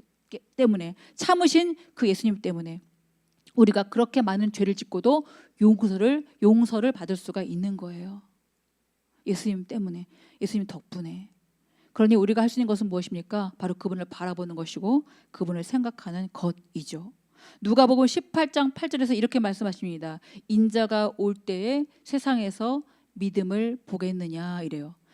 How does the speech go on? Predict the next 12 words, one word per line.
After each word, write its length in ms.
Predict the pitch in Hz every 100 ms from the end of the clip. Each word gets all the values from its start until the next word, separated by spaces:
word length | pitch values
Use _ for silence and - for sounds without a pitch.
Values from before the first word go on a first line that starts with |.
| _
이건요, 500 | 220 220 214 269 208 - _
수사적 560 | - - 330 302 277 233
의문문입니다. 840 | 208 196 185 170 160 156 151 180 - _
"믿음을 260 | - 220 226
보겠느냐?" 580 | 214 180 202 202 208 214
이렇게 160 | - 185
물을 200 | 185 190
때는 320 | 185 226 180 -
믿음을 380 | 202 214 214
볼 160 | 208 185
자가 420 | 185 170 196 226 - _
없다. 720 | - - - - 170 170 180